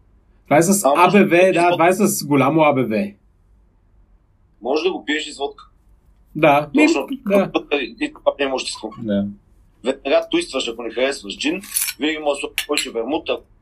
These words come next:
Speaker 2: е по-сладко, използваш сладък вермут, нали, пак да е бял,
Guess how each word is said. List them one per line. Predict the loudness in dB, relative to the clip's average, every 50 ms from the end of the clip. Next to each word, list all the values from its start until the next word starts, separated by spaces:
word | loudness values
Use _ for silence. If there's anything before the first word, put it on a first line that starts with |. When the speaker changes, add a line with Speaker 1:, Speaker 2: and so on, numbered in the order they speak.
| _ _ -18
Speaker 2:
е | -16 -10 -8
по-сладко, | -6 0 0 0 0 0 -6
използваш | -16 -8 -2 -2 -2 -2 -4 -6 -6 -6 -6 -8 -10 _ _ _ _ _ -6
сладък | 2 2 2 2 2 -2 -4
вермут, | -6 -4 -4 -6 -6 -8 -10 -20 _ _ -20 -20 -20 _ _ -20 _ _ _ _ -20 -20 -20 _ -14
нали, | -12 -8 -8 -10 -8 -2 -2
пак | 0 0 0 -2
да | -2 -2
е | -2
бял, | 0 2 2 2 2 0 -4